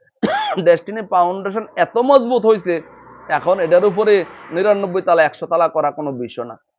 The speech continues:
ডেস্টিনি সারা ওয়ার্ল্ডে ব্যবসা করার মতন যোগ্যতা অর্জন করে ফেলছে,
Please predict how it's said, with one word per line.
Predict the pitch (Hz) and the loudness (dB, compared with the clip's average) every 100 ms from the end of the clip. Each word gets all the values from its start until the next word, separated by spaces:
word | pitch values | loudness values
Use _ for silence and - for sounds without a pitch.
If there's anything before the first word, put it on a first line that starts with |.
| - | -16
ডেস্টিনি | 202 170 185 202 | -12 -12 -8 -6
সারা | 180 170 180 | 0 4 6
ওয়ার্ল্ডে | 190 147 160 208 220 233 | 6 6 8 8 8 4
ব্যবসা | 196 165 - 175 | 4 0 -2 -4
করার | 170 170 170 | 0 0 0
মতন | 170 180 170 _ - 143 | -4 -6 -8 _ -6 0
যোগ্যতা | 190 185 208 180 | 0 2 0 0
অর্জন | 160 151 131 | 0 -2 -4
করে | 135 135 | -4 -4
ফেলছে, | 117 - | -8 -10